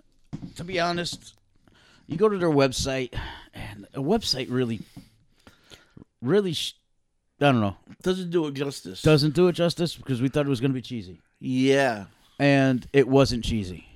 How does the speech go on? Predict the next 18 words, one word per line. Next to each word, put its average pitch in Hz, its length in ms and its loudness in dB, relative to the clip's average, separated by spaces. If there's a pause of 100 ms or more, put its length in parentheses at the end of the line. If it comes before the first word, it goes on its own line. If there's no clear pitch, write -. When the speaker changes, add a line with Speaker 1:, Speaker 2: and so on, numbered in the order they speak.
Speaker 2:
No. 107 480 -8 (720)
Speaker 1:
Uh, 113 320 2
we 123 100 4
did 117 220 2
Nuclear 151 420 4
Family, 123 560 0
we 98 120 -8
did 98 180 -8
Trapped 139 440 -4
in 131 140 -4
eighty-eight, 131 640 0
and 110 160 -6
then 113 120 -2
we 113 80 0
did 104 200 -4
Solitude. 104 880 -4 (520)
Speaker 2:
Yes. - 480 -14
Speaker 1:
Um, 95 500 -4